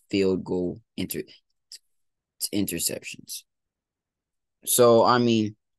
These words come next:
th-, some of the field goals, I'm watching on one, p-, seeing this on one of the possessions. They're at the Arizona, they're at, at the Arizona eleven. Tony Pollard, three-yard run.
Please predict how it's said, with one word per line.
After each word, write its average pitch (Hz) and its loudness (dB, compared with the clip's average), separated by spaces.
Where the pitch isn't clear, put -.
th-, - -16
some 147 2
of 147 2
the 139 4
field 131 4
goals, 113 2
I'm 117 0
watching 123 0
on 113 -2
one, 113 -6
p-, - -18
seeing 104 -2
this 98 -2
on 92 -2
one 95 -2
of 90 -8
the 80 -8
possessions. - -4
They're 123 6
at 131 4
the - 0
Arizona, 120 4
they're 117 2
at, 117 2
at 120 2
the 120 2
Arizona 123 0
eleven. 101 -6
Tony 135 2
Pollard, 127 4
three-yard 120 2
run. 95 -10